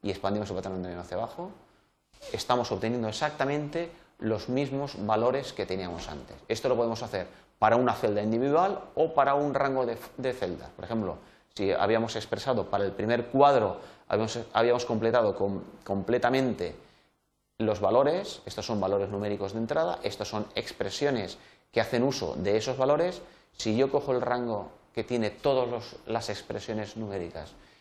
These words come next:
y lo expando para todos los cuadros, automáticamente cogerá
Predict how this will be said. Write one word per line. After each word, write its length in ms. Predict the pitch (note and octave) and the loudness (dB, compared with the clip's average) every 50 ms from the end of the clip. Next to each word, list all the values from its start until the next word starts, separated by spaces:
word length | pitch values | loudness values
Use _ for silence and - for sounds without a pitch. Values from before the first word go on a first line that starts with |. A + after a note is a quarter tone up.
| _ _ - | _ _ -2
y 100 | A2+ G#2+ | 0 2
lo 80 | G#2+ | 2
expando 880 | G#2 G2 - - - - C#3 C#3 C#3 B2+ A2+ G#2+ G#2 G2 F#2+ F2+ D#2+ D#2+ - - - _ | 0 0 -2 -4 2 4 6 6 6 4 2 2 0 0 -2 -4 -6 -8 -12 -18 -6 _
para 260 | - G#2+ F#2+ F#2+ G2 - | 2 4 4 4 2 0
todos 240 | G#2 G2 F#2+ F2+ | -2 -2 -2 -2
los 160 | E2 F2 F2 - | -4 -6 -8 -8
cuadros, 560 | - B2 A#2+ B2+ C#3 D3+ E3 F3 E3 - - - | -4 -2 0 0 0 -2 -2 -6 -8 -10 -6 -2
automáticamente 1120 | - G#2+ G2+ - G2 F#2 G2 G#2+ A#2 A#2+ A#2+ A2+ A2 A2 A#2 B2 C3 B2 A#2+ C#3 D3+ - - - - _ _ _ | -2 -2 0 0 -2 -2 -2 -4 -4 -4 -4 -4 -4 -4 -4 -4 -4 -4 -6 -6 -8 -10 -12 -18 -20 _ _ _
cogerá 520 | - G2+ F#2 - G#2+ G#2 A2+ B2 C3+ - | -4 -4 -2 2 2 4 4 4 2 0